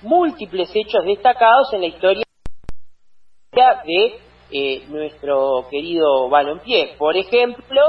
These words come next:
que el diecisiete de julio, eh, se celebran ciento cuatro años de la primera Copa América que ganó Uruguay. El veintitrés de julio se celebran los veinticinco años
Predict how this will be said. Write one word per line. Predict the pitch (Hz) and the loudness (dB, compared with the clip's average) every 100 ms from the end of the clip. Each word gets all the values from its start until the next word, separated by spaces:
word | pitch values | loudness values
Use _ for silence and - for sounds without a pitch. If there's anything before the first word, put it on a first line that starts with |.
| 302 - _ _ | 0 -14 _ _
que | 196 202 240 - - _ _ | 0 2 0 -4 -20 _ _
el | 180 180 | -2 -2
diecisiete | 180 185 - 175 - 220 220 226 | 0 -4 -4 -18 -4 -2 2 2
de | 226 | 0
julio, | - 277 269 277 285 302 - _ _ _ | -2 -4 -2 2 2 2 -6 _ _ _
eh, | 165 165 156 156 | -4 -2 -2 -4
se | 185 | -8
celebran | 170 175 196 202 190 | -8 0 2 4 2
ciento | 185 190 180 175 170 | 0 -4 -2 -2 0
cuatro | 202 214 214 | 2 2 4
años | 226 202 160 | 2 2 -4
de | 147 | -2
la | 151 151 | 0 0
primera | 151 175 190 190 | -4 -2 0 2
Copa | 196 190 185 | 0 2 0
América | 208 190 165 139 | 0 -4 -4 -4
que | 143 | -2
ganó | 139 143 165 | -2 -2 -2
Uruguay. | 190 214 254 277 285 277 - _ _ _ _ _ _ _ - | -4 0 4 4 4 -2 -20 _ _ _ _ _ _ _ -2
El | 190 190 190 175 _ _ _ _ _ _ _ _ 170 | 0 0 -4 -14 _ _ _ _ _ _ _ _ 0
veintitrés | 208 202 196 196 254 269 | 0 0 -10 -6 0 2
de | 254 247 | 2 -2
julio | 285 277 208 208 | -2 -4 -2 -2
se | - 165 | -4 -10
celebran | 175 208 214 185 | -4 0 0 0
los | 170 160 | -2 -2
veinticinco | 175 170 170 170 - 240 247 247 254 | -4 -4 -12 -20 -18 -14 -14 -4 2
años | 262 233 170 135 | 4 4 0 -12